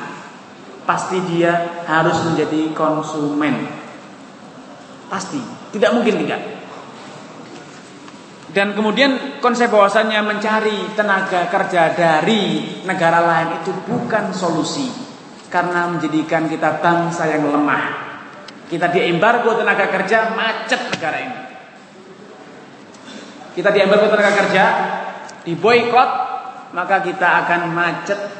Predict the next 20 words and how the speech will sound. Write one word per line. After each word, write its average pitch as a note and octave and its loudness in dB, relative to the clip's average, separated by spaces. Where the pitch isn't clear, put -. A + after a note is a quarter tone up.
dan D#3 -2
gulung D#3+ 0
tikar D#3 -2
seketika. B2 -8
Bangsa B3 2
yang A3+ 2
maju, G3+ 0
bangsa A3 2
yang G#3 -4
kuat A3+ 6
adalah G3+ 4
bangsa G3 2
yang F#3 -4
sempurna, F#3+ 0
lengkap. A#3 -2
Dia A3 6
butuh A#3+ 4
tenaga G#3+ 2
skill, G#3 -4
ada. E3+ -2